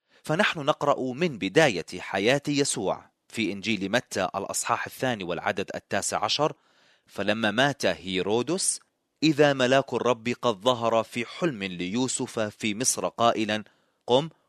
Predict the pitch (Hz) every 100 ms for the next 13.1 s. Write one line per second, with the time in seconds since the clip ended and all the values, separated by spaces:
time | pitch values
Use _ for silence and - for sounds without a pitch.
0 | _ 90 95 113 95 98 - 87 98 110
1 | 90 78 73 87 127 127 117 110 113 -
2 | - _ 165 190 120 123 127 - 120 104
3 | 98 110 104 92 101 - 104 101 127 127
4 | 120 - - - 113 143 165 147 147 139
5 | 165 135 113 139 208 - 185 147 117 98
6 | 104 87 85 - 123 123 127 107 117 -
7 | 107 104 127 117 107 104 98 - 95 101
8 | - 104 - 92 87 76 - _ _ _
9 | _ - 92 98 - - 110 120 107 92
10 | 107 - 113 98 98 110 95 92 92 92
11 | _ - _ 120 170 214 196 151 139 120
12 | 87 85 80 85 95 165 160 - 139 131
13 | 123